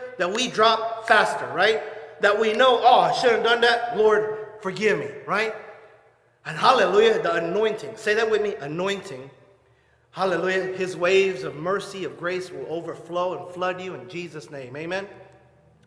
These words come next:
So I love this picture right here. God just wanted me to put this up here.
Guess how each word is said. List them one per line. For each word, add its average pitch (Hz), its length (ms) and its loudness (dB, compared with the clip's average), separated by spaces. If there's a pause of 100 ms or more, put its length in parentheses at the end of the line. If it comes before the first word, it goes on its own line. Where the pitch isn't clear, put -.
(300)
So 185 100 -6
I 196 40 0
love 233 220 0
this 220 140 -8
picture 226 360 -4
right 196 160 -2
here. 214 380 -4 (640)
God 190 200 4
just 196 200 -4
wanted 202 240 2
me - 40 -
to - 80 -8
put 208 180 -4
this 202 180 -10
up 202 180 -6
here. 160 380 -14